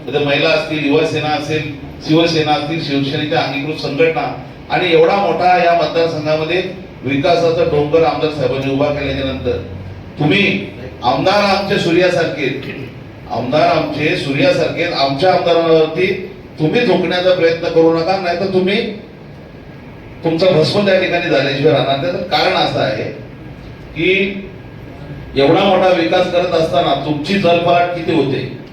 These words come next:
तुम्ही एका प्रवेश सोहळ्यामध्ये आमदारांचा, "माझा भाऊ काय ठेकेदार नाही, माझा भाऊ काय भाचा ठेकेदार नाही", तुम्ही अशा प्रकारचे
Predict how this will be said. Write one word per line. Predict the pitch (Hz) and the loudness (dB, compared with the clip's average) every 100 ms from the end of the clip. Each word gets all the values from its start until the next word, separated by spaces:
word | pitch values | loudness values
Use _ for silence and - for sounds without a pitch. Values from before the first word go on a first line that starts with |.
| - - - - | -20 -20 -20 -2
तुम्ही | 156 156 170 165 156 - | 2 2 2 0 -2 -4
एका | 139 165 | -2 0
प्रवेश | 156 160 175 165 | 2 2 2 2
सोहळ्यामध्ये | 160 151 160 156 151 139 139 - - - | 2 4 2 0 0 0 -2 -8 -14 -2
आमदारांचा, | - 143 156 151 151 156 151 151 143 - - - | 0 2 2 2 2 4 4 0 -4 -12 -16 -10
"माझा | - 139 139 151 | -4 0 2 2
भाऊ | 135 151 | 4 4
काय | 147 156 147 | 4 2 -2
ठेकेदार | 127 151 156 143 131 | -4 -2 0 0 0
नाही, | 127 123 120 - - - - | -2 -4 -6 -10 -14 -18 -4
माझा | 120 139 147 | 0 2 4
भाऊ | 127 131 139 | 4 4 2
काय | 156 147 - - - | 0 -2 -6 -12 -10
भाचा | 120 - 170 165 | -8 0 2 2
ठेकेदार | 135 131 143 - | 0 -2 0 0
नाही", | - - - - - - | -2 -4 -8 -14 -14 -8
तुम्ही | 185 | -2
अशा | 180 160 190 196 | -2 0 -2 0
प्रकारचे | 185 175 180 180 185 185 180 | 2 2 2 2 4 4 0